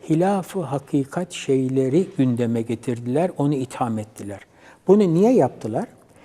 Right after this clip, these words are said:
Çünkü İslam evrensel bir dindi. Bütün insanlığa hitap ediyordu. Hristiyanlık da onların inancına göre evrenseldi.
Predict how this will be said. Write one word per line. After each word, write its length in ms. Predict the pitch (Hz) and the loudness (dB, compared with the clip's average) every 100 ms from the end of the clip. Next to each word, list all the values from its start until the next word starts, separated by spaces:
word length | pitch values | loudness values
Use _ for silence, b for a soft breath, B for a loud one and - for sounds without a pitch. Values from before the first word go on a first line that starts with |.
| B B B | B B B
Çünkü 320 | - 233 - | 0 0 2
İslam 340 | 180 - 214 | -2 2 2
evrensel 600 | 208 196 190 180 185 147 | 4 2 2 0 2 2
bir 120 | 110 107 | -2 -8
dindi. 260 | 104 95 - _ _ _ _ _ | -16 -18 -20 _ _ _ _ _
Bütün 220 | 135 214 156 | -6 0 0
insanlığa 460 | 120 - 127 127 | 0 0 2 2
hitap 400 | 120 113 120 107 | 0 -2 -4 -2
ediyordu. 500 | 104 104 98 95 - - B B B B | -4 -8 -10 -10 -16 -20 B B B B
Hristiyanlık 840 | - 160 - 185 185 190 208 - 202 | 0 0 2 2 2 4 0 2 2
da 100 | 175 | 4
onların 380 | 151 151 170 196 | 4 4 4 4
inancına 560 | 160 156 160 156 180 | 2 2 2 2 2
göre 260 | 220 185 180 | 4 6 6
evrenseldi. 840 | 151 147 143 131 135 120 117 135 | 6 6 2 2 0 0 -2 -8